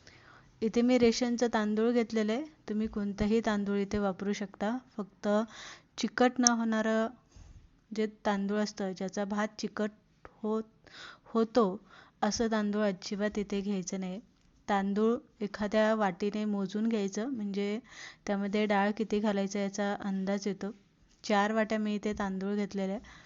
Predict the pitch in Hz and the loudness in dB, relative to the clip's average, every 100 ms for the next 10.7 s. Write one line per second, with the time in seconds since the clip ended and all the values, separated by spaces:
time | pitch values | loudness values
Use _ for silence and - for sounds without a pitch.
0 | - - _ _ - 226 226 240 226 233 | -20 -20 _ _ 0 4 4 4 2 2
1 | 226 226 214 226 - 208 - 202 196 214 | 0 0 0 0 0 -4 -2 -4 0 -2
2 | 220 - _ - - - - - - 208 | -2 -6 _ -16 -16 -14 -20 -10 -4 -4
3 | 214 233 233 208 208 208 214 208 196 196 | 2 2 2 0 0 0 2 2 2 0
4 | 196 202 202 196 196 190 185 196 - - | -4 -4 -2 -2 -4 -6 -8 -12 -14 -18
5 | - - - 214 220 226 220 220 220 233 | -16 -18 -6 0 2 4 4 2 2 0
6 | - 214 208 233 220 220 202 202 220 214 | 0 -2 -2 -2 -2 -2 -2 -2 -2 0
7 | 208 208 - 202 - 214 214 208 208 254 | 0 0 -4 -10 -6 -2 0 0 -2 -4
8 | - - 208 196 220 - 190 202 196 208 | -8 -8 -2 0 0 -2 -6 -4 -6 -6
9 | 202 196 202 208 196 202 202 220 208 202 | -4 -2 -2 -2 0 -2 0 2 2 0
10 | 208 180 208 208 190 202 202 | -4 -6 -4 -2 -4 -4 -6